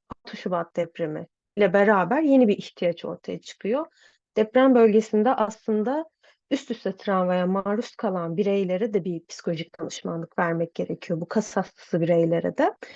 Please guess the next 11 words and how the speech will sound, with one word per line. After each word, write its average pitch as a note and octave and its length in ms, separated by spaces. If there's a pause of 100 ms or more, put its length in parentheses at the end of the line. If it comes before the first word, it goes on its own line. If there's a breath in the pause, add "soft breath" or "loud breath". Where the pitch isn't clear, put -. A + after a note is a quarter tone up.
(260 loud breath)
Onlar D4+ 300
için C#4+ 280
de F#4 80
ayrı D4 400
bir A3 140
O E3+ 160
P E3+ 200
D E3+ 140
oluşturuluyor E3+ 640
geçen E3+ 400
sene. D#3+ 300